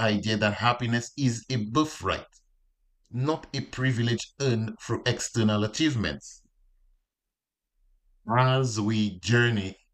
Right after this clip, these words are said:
through the realms of selfish happiness, let's reflect on the lover's mindset's principles we have explored.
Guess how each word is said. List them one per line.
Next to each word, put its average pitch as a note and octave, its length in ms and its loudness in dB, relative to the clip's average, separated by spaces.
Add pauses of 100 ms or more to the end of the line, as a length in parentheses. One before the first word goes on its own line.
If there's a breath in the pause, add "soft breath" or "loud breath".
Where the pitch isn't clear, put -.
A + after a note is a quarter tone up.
(160)
through G#2+ 200 -4
the G#2 120 0
realms G#2 1000 -2
of F#2+ 160 -2
selfish - 960 0
happiness, F#2 880 -2 (500)
let's F#3 240 0
reflect C3 680 -2
on G#2 280 -2
the F#2 180 -4 (180)
lover's G2 460 -2
mindset's F#2+ 560 -2
principles F#2+ 800 -4 (580)
we A2+ 200 2
have G2+ 260 0
explored. F2 560 -4